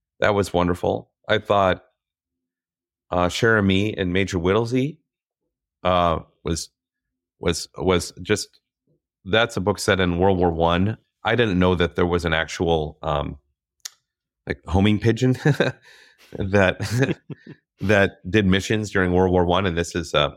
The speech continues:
historical fiction about that book, uh, about that bird in the platoon it assisted by, uh, Kathleen Rooney, who wrote Lillian Boxfish Takes a Walk.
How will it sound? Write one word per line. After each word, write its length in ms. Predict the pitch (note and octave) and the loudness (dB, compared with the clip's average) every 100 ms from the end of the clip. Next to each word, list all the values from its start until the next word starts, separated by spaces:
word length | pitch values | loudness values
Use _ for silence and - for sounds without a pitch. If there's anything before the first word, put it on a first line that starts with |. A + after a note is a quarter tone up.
| _ | _
historical 460 | G2 - G#2+ G2+ | -6 0 0 0
fiction 480 | F#2 F#2 - A2+ A2+ - _ _ _ _ | -4 -4 -6 -10 -12 -14 _ _ _ _
about 260 | - E2+ F2 | -2 -2 2
that 220 | F#2 F2+ | 0 0
book, 260 | - G#2 - _ | -2 -4 -6 _
uh, 120 | G2 G#2 | -2 0
about 280 | G2 G2 | 0 0
that 220 | - G2 D2 | 0 -2 0
bird 360 | E2+ F2+ G2 - _ | 2 2 0 -8 _
in 220 | - F2 E2 | -4 -2 0
the 240 | D#2+ D#2 - _ _ _ _ | 0 -2 -6 _ _ _ _
platoon 500 | G2 - F#2+ F#2 G#2 | -4 -2 2 2 0
it 240 | E2+ D#2 _ | -6 -8 _
assisted 560 | - - F#2 - A#2+ - _ _ | -16 -4 -4 -2 -4 -4 _ _
by, 260 | F2+ F2 D#2 _ _ _ _ _ _ | 0 0 -2 _ _ _ _ _ _
uh, 200 | - D2+ | -6 -4
Kathleen 460 | - - F#2 - F#2 | -4 -4 -4 0 0
Rooney, 300 | E2 E2 F#2 | 0 0 -2
who 140 | F#2+ | -2
wrote 240 | E2 D#2+ D#2 _ _ _ | 0 -2 -2 _ _ _
Lillian 320 | G2+ F#2 F2+ D#2 | 0 2 2 2
Boxfish 440 | D#2+ E2 F2 E2 | 0 -2 -4 -4
Takes 240 | - - D#2+ | -8 -10 -6
a 40 | |
Walk. 340 | D#2+ E2+ A2+ | -2 -2 -4